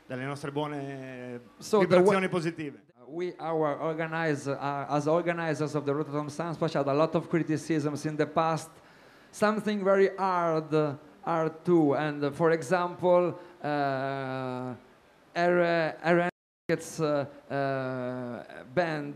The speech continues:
Speaker 2: that, that was, uh, Albo Rosi's band was very, uh, criticized because their, their, uh, pop approach, and th-, th-, so this criticism probably had a, a, a part, uh,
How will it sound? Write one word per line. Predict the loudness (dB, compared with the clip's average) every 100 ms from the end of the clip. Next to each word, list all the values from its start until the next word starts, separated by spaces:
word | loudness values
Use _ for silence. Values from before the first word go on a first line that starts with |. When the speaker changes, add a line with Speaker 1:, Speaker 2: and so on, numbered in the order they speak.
| -4
Speaker 2:
that, | -4 -2
that | -2 0
was, | 0 0 0
uh, | 0 2
Albo | 2 4
Rosi's | 4 6 4 0
band | 2 0 2 2
was | 0
very, | 2 4 4 4 2 0 -2 -12 -6
uh, | -4 2
criticized | 2 4 0 0 0 0
because | -2 2 4 4 0
their, | 0 0 0
their, | 2 2 2 0 -2 -6 -20 -10
uh, | -4 -2 -2 -2 -4 -4 -4 -4 -6 -10 -20 _
pop | 2 2 0 -4
approach, | -6 -4 -2 0 2 0 -4 -2 0 0 -6 -20 -8
and | -2 0 0 -2 -4 -4 -6 -6 -8 -12 _ _ _ -20 -18
th-, | -10
th-, | -4 -2 -2 0
so | 2 4
this | 4 2
criticism | 4 4 4 2 4 4 2 0
probably | 2 2 2 2
had | 4 4 4
a, | 2 2 0 -6 -8
a, | -6 -4
a | -4
part, | 2 2 4 2 0 0
uh, | 0